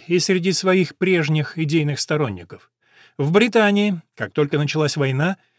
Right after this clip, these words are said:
Гитлера не поддерживал никто, если не считать полоумных одиночек вроде Юнити Митфорд,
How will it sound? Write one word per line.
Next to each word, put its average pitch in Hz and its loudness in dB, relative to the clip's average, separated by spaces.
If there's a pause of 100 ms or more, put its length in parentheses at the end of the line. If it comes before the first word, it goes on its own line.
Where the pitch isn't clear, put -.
(160)
Гитлера 214 2
не 180 2
поддерживал 160 0
никто, 151 -2 (220)
если 175 0
не 160 0
считать 151 -4
полоумных 143 0
одиночек 147 -4
вроде 143 -4 (180)
Юнити 156 0
Митфорд, 165 -2